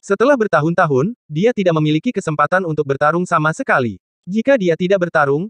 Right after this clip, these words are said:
tidak apa-apa. Setelah emosi kekerasan ini dilepaskan, tidak akan mudah untuk mengambilnya kembali. Pada saat ini, pria bertubuh pendek itu telah kehilangan tongkatnya, dan dia terus mengulurkan tangan dan dengan ragu-ragu meraih pakaian Presiden Ma, bersiap untuk melempar bahu Presiden Ma.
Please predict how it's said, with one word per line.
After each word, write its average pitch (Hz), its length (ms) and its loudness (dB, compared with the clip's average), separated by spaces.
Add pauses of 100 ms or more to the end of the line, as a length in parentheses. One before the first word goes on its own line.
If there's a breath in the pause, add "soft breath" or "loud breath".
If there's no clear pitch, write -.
tidak 190 400 0
apa-apa. 170 440 0 (200)
Setelah 226 400 2
emosi 196 400 0
kekerasan 165 400 0
ini 170 240 0
dilepaskan, 156 640 0 (160)
tidak 202 320 2
akan 175 160 0
mudah 156 240 0
untuk 151 240 -2
mengambilnya 143 560 -2
kembali. 151 480 0 (1120)
Pada 202 240 2
saat 202 240 0
ini, 151 400 -2
pria 214 320 0
bertubuh 175 380 0
pendek 156 320 2
itu 226 260 0
telah 151 160 2
kehilangan 147 480 0
tongkatnya, 202 480 -2 (240)
dan 208 240 2
dia 170 160 0
terus 202 240 -4
mengulurkan 160 560 0
tangan 180 320 0
dan 147 160 0
dengan 139 240 -2
ragu-ragu 185 480 0
meraih 139 320 -2
pakaian 151 400 -2
Presiden 190 460 -2
Ma, 156 180 -2 (160)
bersiap 160 400 -2
untuk 165 240 -2
melempar 143 320 0
bahu 156 240 0
Presiden 214 480 -2
Ma. 113 160 -4